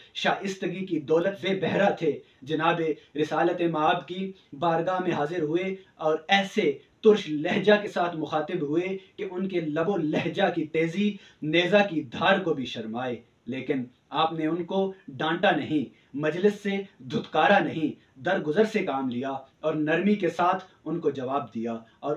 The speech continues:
उन्हें अपने से मानूस करने की कोशिश की। ना उनको झिड़का और ना मुलामत की, उन्हें अखलाक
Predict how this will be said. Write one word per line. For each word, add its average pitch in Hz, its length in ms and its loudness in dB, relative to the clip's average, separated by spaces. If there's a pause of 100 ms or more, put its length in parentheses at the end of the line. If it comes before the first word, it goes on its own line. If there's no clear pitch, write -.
उन्हें 196 340 -2 (200)
अपने 214 320 4
से 165 260 0 (240)
मानूस 160 480 2
करने 139 300 -2
की 120 120 -12
कोशिश 117 340 -8
की। 123 180 -8 (260)
ना 160 140 0
उनको 170 260 0
झिड़का 196 460 4 (360)
और 196 240 4
ना 190 200 6
मुलामत 131 480 0
की, 120 300 -8 (220)
उन्हें 165 360 0 (240)
अखलाक 170 480 0